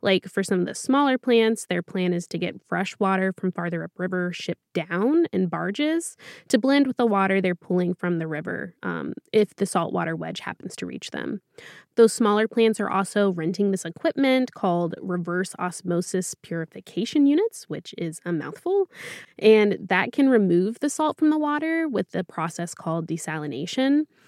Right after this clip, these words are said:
Um, but, you know, the bigger plants for areas like New Orleans and surrounding suburbs really need more water than those options can provide.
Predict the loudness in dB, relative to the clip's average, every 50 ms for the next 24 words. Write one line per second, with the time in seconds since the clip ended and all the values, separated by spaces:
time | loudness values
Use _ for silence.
0 | -20 -20 -20 _ 2 4 6 6 6 4 4 2 2 2 2 4 6 6 6 6
1 | 6 4 4 4 2 2 2 2 2 0 0 0 0 2 2 2 0 -2 -4 -4
2 | -4 -2 -2 -2 0 0 -2 -2 -4 -4 -6 -6 -6 -8 -10 -6 -4 -2 0 0
3 | 2 2 2 2 2 2 2 2 0 0 -2 -2 -2 -4 -6 -6 -6 -6 -6 -6
4 | -8 -10 -6 -2 0 0 2 2 2 2 2 2 -2 -4 -8 -8 -4 0 2 4
5 | 6 6 8 6 6 4 2 0 0 0 0 0 0 0 0 -2 -4 -4 -2 -2
6 | -2 -2 0 0 0 2 2 2 0 0 -2 -4 -8 -10 -10 -8 -6 -4 -4 -4
7 | -4 -6 -6 -6 -6 -8 -10 -10 -8 -8 -6 -4 -2 -2 -2 -2